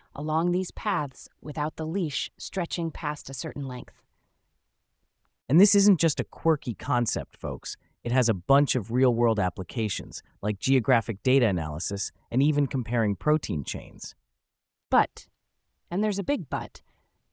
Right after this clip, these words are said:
Speaker 1: not all patterns you see in a free space diagram can actually happen in real life, so the authors had this cool question. Given a pattern in this diagram, can we find a pair of curves in the real world that would actually make this pattern?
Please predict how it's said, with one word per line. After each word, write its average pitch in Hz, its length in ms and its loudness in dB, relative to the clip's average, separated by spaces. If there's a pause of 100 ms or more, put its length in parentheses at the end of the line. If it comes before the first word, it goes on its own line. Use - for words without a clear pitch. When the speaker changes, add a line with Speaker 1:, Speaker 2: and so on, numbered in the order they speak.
(140)
Speaker 1:
not 214 240 2
all 226 180 2
patterns 160 500 0
you 147 60 -6
see 165 280 -4
in 143 80 -4
a 135 60 -6
free 156 180 -8
space 143 320 -8
diagram 139 520 -6
can 165 200 -8
actually 156 300 -6
happen 147 320 -8
in 139 80 -4
real 139 200 -6
life, - 420 -4 (280)
so - 180 -6
the 220 140 -6
authors 277 360 -2
had 202 180 -6
this 170 140 -6
cool 185 280 -6
question. - 600 -8 (760)
Given 262 280 2
a 254 60 -2
pattern 160 420 0
in 143 100 0
this 143 140 -6
diagram, 135 640 -6 (400)
can 220 180 -2
we 269 100 2
find 196 280 0
a 165 60 -2
pair 202 280 0
of 160 140 -4
curves 160 400 -4
in 156 140 -2
the 139 80 -2
real 143 280 -2
world 139 460 -4 (300)
that 180 120 0
would 170 180 -2
actually 196 420 -2
make 151 260 -2
this - 160 -12
pattern? - 460 -14